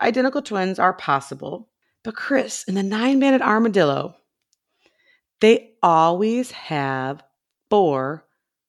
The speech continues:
identical twins. Every time. Four identical twins. And the seven-banded armadillo can have up to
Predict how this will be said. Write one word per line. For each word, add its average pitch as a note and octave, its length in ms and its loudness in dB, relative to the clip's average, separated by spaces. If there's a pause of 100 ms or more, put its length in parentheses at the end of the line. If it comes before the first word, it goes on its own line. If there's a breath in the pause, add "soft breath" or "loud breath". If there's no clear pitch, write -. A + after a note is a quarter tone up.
(400)
identical D#3 460 -2
twins. - 460 -12 (1200)
Every F#3 200 0
time. D3+ 220 -12 (1040 soft breath)
Four A3 360 4
identical F3+ 380 0
twins. - 420 -10 (1800 loud breath)
And A#3 440 4
the G#3 80 -8
seven-banded D4 720 -2
armadillo D#3+ 600 0
can G3 240 -6
have F#3 540 2
up F3+ 200 -2
to F3 120 -6